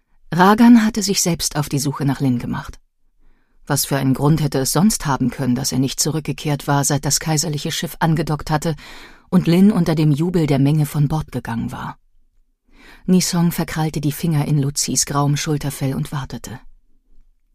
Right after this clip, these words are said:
Das Geschöpf grummelte ein wenig und drückte sich an ihre Handfläche. Nisong schloss das Bullauge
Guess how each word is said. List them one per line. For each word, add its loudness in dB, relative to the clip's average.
Das -6
Geschöpf -2
grummelte 4
ein 2
wenig 0
und -2
drückte -6
sich -6
an -4
ihre -6
Handfläche. -6
Nisong 0
schloss -2
das -2
Bullauge 0